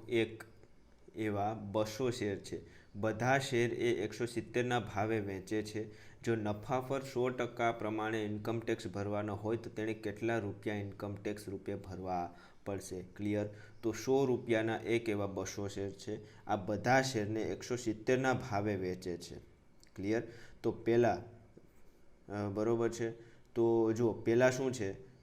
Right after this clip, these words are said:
તો કે સો રૂપિયાનો એક એવા બસો શેર છે, એટલે એની કિંમત કેટલી થઈ ટોટલ? બસો ગુણ્યા સો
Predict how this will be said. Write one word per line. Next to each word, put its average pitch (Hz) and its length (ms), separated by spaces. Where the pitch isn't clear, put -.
તો 113 80
કે 110 140
સો 139 300
રૂપિયાનો 127 360
એક 120 160
એવા 117 140
બસો 104 380
શેર 113 260
છે, 113 280
એટલે 117 280
એની 117 140
કિંમત 110 360
કેટલી 107 320
થઈ 98 180
ટોટલ? 90 260
બસો 104 400
ગુણ્યા 101 300
સો 98 300